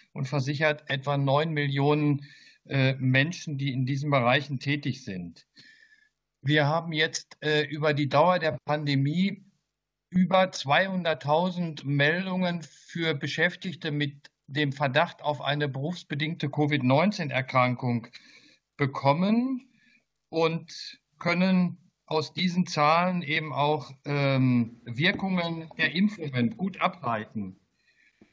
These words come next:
Die Zahl der stationären Behandlungen nach solchen Erkrankungen von zwanzig zwanzig zu zwanzig einundzwanzig. Zwanzig zwanzig gab's noch keinen Impfstoff. Zwanzig einundzwanzig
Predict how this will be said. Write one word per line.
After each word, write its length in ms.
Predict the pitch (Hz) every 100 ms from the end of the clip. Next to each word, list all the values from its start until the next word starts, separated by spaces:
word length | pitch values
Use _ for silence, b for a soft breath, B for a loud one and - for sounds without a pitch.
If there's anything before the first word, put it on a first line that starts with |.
| b b -
Die 440 | 160 143 131 - - _ _ _ _ _ -
Zahl 360 | - 143 190
der 120 | 185 160
stationären 800 | - 202 - 202 185 190 180 156
Behandlungen 720 | 147 156 233 226 175 143 127
nach 160 | 123
solchen 640 | - 147 175 175 165 156 147
Erkrankungen 1200 | 139 135 139 147 202 202 214 202 202 202 208 B B B _
von 300 | - 165 156
zwanzig 580 | - 147 170 - 143 -
zwanzig 640 | - 143 214 220 214 -
zu 120 | 190
zwanzig 540 | - 160 170 175 - -
einundzwanzig. 920 | 143 180 190 110 - 113 101 - -
Zwanzig 400 | 127 143 135 139
zwanzig 400 | 143 165 175 -
gab's 260 | 156 175 -
noch 160 | 175
keinen 300 | - 175 180
Impfstoff. 520 | 151 180 185 160 156 -
Zwanzig 500 | 151 151 143 135 131
einundzwanzig 880 | 151 180 175 160 156 143 156 131